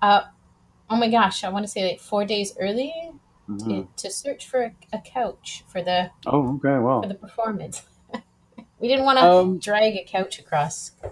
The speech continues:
Speaker 1: province.
Speaker 2: No, why
Speaker 1: Yeah.
Speaker 2: would you? My goodness. Uh, it's all about minimalism when you're trying to go from place to place.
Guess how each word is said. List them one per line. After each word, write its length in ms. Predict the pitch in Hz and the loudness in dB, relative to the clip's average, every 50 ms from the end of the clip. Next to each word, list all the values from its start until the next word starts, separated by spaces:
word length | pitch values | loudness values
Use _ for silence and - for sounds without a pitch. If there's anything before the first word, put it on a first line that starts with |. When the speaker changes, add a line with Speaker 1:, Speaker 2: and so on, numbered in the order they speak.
| - - _ | -14 -10 _
Speaker 1:
province. 200 | - 151 143 135 147 | -2 0 2 4 6
Speaker 2:
No, 300 | 175 185 208 226 233 220 | 6 8 8 10 8 8
why 240 | 190 143 156 175 202 | 6 6 6 6 8
Speaker 1:
Yeah. 120 | 180 160 | 10 10
Speaker 2:
would 120 | 185 214 196 | 8 8 8
you? 240 | 202 214 208 151 120 | 8 8 8 8 6
My 160 | 110 123 127 | 6 4 2
goodness. 540 | 120 143 165 185 185 160 123 - - - - _ _ _ - - - - - - - - | 6 6 6 6 8 6 4 4 0 -8 -20 _ _ _ -20 -20 -20 -20 -20 -20 -4 4
Uh, 320 | - 143 143 143 143 139 139 | 6 8 8 10 10 10 8
it's 160 | 147 151 135 165 | 8 8 8 10
all 140 | 170 185 | 10 10
about 220 | 190 175 190 185 165 | 10 10 10 10 10
minimalism 800 | 156 170 185 196 190 185 175 165 170 170 156 156 151 127 117 | 8 8 8 8 6 6 6 8 6 6 6 6 6 4 4
when 120 | 120 127 127 | 4 4 2
you're 100 | 123 117 | 2 2
trying 180 | - 143 135 131 | 2 2 2 4
to 60 | 131 | 6
go 100 | 131 135 | 4 4
from 180 | 131 135 127 117 | 4 4 -2 -2
place 240 | - - 135 135 - | 0 2 2 2 0
to 120 | - - 110 | -2 -8 -2
place. 540 | - 143 147 151 147 139 123 - - - | 2 4 6 6 6 4 2 0 -8 -16